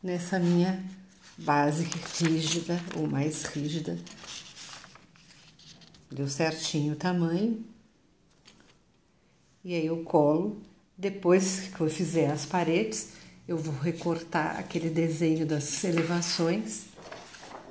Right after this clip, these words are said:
pra, e, e depois vou usar de referência pra recortar as paredes e só colo aqui nos lugares certinhos da minha planta.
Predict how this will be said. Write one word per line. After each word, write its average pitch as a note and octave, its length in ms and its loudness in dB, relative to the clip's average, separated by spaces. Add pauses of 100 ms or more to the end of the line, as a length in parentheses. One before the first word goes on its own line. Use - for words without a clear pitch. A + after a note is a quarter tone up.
(1800)
pra, F#3+ 260 -4 (140)
e, - 280 -4
e - 20 -4
depois E3+ 720 2 (1040)
vou E3 140 -4
usar E3 260 2
de D#3+ 80 0
referência F3 960 0 (1080)
pra E3 140 -12
recortar E3 560 -4
as C#3+ 140 -2
paredes D#3+ 580 -2
e G#3 140 2
só F#3+ 260 2
colo E3 640 4
aqui E3 580 -4 (340)
nos E3 180 -8
lugares D#3+ 400 2
certinhos D#3+ 720 0
da D#3+ 120 -2
minha E3 240 -4
planta. D3 560 -10